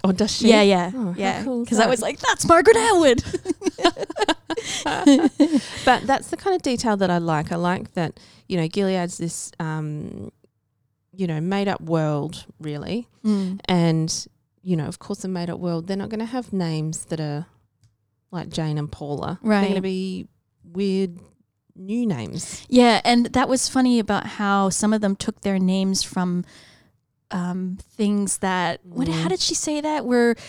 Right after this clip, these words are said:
Speaker 2: um, meant something in, oh, I'm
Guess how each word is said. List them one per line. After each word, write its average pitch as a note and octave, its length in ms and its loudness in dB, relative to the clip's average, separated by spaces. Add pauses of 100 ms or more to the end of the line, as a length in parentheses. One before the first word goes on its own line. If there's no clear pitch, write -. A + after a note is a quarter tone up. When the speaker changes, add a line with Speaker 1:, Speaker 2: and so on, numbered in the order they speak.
(280)
Speaker 2:
um, G3 440 -2
meant G#3+ 240 -2
something G3 680 -4
in, F#3 560 -4 (260)
oh, G3 60 -12
I'm F#3 320 -10